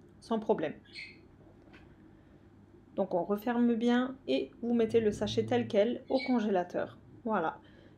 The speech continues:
Et quand vous voulez faire, bah, vous avez juste à les sortir sans même les décongeler. Vous les trem-, vous les mettez dans l'huile chaude, comme ceci.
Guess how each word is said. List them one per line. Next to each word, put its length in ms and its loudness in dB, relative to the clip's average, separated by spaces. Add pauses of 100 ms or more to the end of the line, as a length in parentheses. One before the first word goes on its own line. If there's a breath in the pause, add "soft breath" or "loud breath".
(120)
Et 80 2
quand 160 4
vous 120 2
voulez 260 4
faire, 400 2
bah, 320 2
vous 240 -2
avez 220 4
juste 240 -2
à 40 4
les 120 4
sortir 440 -4
sans 200 2
même 160 2
les 100 4
décongeler. 500 0
Vous 140 -2
les 140 0
trem-, 280 -4
vous 140 -4
les 140 2
mettez 260 0
dans 160 2
l'huile 420 2
chaude, 460 2 (120)
comme 180 0
ceci. 440 -4